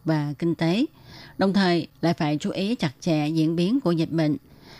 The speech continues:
với tình trạng nửa vui, nửa lo này, cho chúng ta thấy rằng việc các nước thực thi chính sách gỡ bỏ lệnh phong tỏa vẫn mang tính nguy cơ dịch bệnh bùng phát trở lại khá cao.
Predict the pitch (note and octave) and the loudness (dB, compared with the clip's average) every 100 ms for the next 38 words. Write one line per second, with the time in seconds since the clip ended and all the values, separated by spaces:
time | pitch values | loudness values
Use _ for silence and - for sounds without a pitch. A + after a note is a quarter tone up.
0 | - - - F#3+ E3+ E3+ D#3+ A#2+ E3 D3+ | 0 2 4 4 4 2 2 2 2 2
1 | F3 G#3+ A3 G#3 A3 A#3+ E3+ D#3 E3+ G3+ | 0 -2 -2 -2 -6 -2 2 2 2 2
2 | F3+ F3 E3 D3 C3+ - - - - E3+ | 2 2 2 0 -4 -14 -20 -6 2 2
3 | D#3 F#3 F#3 E3 F#3 G#3 F#3+ D#3+ C#3+ - | 2 0 -2 -2 -2 0 0 0 0 -6
4 | - - - F#3 F3+ C4 C4 D#4+ - F#3 | -20 -20 0 2 2 4 4 4 2 -2
5 | - G3+ F#3 G#3 B3 - D#4 - D3+ D#3+ | 2 2 2 0 -2 0 -2 -2 2 2
6 | D3+ E3 D3+ D#3 F3 D3 C#3+ F#3 E3 D#3+ | 4 2 0 2 2 2 0 -2 -2 0
7 | D3 D#3+ A#3+ - - - E3+ E3 F3+ G3 | 0 0 -2 -8 -20 -4 0 2 2 2
8 | F3+ E3+ F#3 G3 D4 A#3+ F3 - F#3+ E3+ | 2 0 0 0 2 2 2 0 0 2
9 | D#3+ D#3+ - E3 D3+ - F3 E3 C#3+ - | 2 0 -2 0 0 0 0 0 0 0
10 | A3 C#4 - D#3 D#3+ C#3+ - F3+ F3 D#3+ | -2 -2 -2 0 0 -2 -4 -4 0 2
11 | D3+ | 0